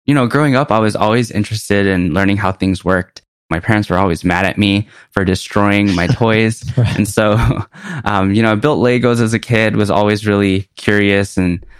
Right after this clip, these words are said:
Speaker 1: wanted to learn how things work. So when I was in college, I got the opportunity to join a robotics team.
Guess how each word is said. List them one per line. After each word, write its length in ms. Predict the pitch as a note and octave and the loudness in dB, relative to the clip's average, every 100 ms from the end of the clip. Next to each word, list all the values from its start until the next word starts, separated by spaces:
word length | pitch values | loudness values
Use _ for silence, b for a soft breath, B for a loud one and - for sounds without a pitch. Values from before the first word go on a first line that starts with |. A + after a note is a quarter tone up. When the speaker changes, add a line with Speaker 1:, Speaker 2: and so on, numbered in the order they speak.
| b G2+ | b 0
Speaker 1:
wanted 160 | G#2 | 2
to 80 | G#2 | 2
learn 160 | G#2 G#2+ | 2 0
how 100 | - | -2
things 300 | G2+ F#2+ F2+ | -2 -2 0
work. 320 | F#2+ - - | -2 -2 -14
So 400 | - G2+ G2 G2+ _ | -4 0 0 -2 _
when 180 | - A#2 | -2 0
I 80 | G#2+ | 2
was 240 | G#2+ G#2+ | 0 0
in 220 | G#2 F#2+ F#2+ | 0 0 0
college, 400 | D3 C#3+ B2 A2 | 0 0 0 0
I 20 | |
got 200 | G2 F#2+ | -2 0
the 100 | G#2 | 0
opportunity 640 | F#2 F#2 - A2+ G2 F#2+ | 0 -4 -2 0 2 0
to 80 | F2 | -2
join 260 | - F2+ F2 | -2 0 0
a 60 | |
robotics 500 | E2+ E2+ F#2+ A#2 - | 0 0 -2 -2 -6
team. 380 | - F#2 E2 E2+ | -2 0 0 -2